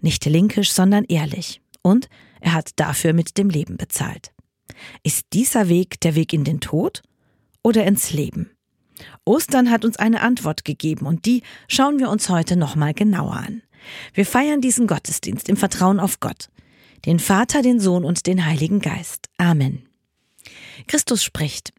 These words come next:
"Ich bin der gute Hirte. Meine Schafe hören meine Stimme und ich kenne sie und sie folgen mir und ich gebe ihnen das ewige Leben."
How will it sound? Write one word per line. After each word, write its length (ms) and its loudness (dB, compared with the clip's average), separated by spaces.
"Ich 260 0
bin 200 2
der 100 2
gute 360 -4
Hirte. 360 -4
Meine 280 2
Schafe 540 0
hören 340 2
meine 280 -4
Stimme 420 -4
und 140 -12
ich 160 -6
kenne 280 4
sie 280 -2
und 100 2
sie 100 4
folgen 460 0
mir 360 -4
und 160 -6
ich 120 -6
gebe 260 2
ihnen 380 2
das 300 -2
ewige 400 -2
Leben." 400 -6